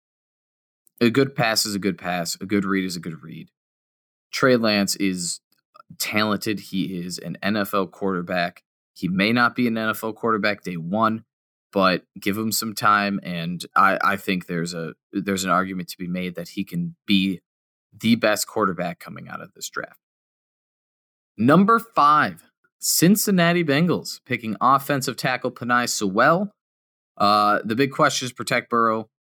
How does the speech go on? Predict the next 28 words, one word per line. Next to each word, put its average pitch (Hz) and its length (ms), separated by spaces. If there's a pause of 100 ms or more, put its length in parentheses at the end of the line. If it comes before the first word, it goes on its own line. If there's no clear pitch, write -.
(180)
or 113 280 (140)
give 101 180
him 98 60
more 95 200
weapons. - 560
That's - 260
the - 80
question. 185 520 (460)
Uh, 95 480
I, - 80
I'm 123 80
gonna 120 140
bet 101 160
on 92 120
Sewell. 80 380 (220)
I'm 101 100
gonna 98 120
bet 92 160
on 87 140
offensive 82 480
tackle. - 440
If - 240 (840)
y-, 104 60
y-, 104 60
you 104 280
know, 107 80
you 101 160
can't, 110 420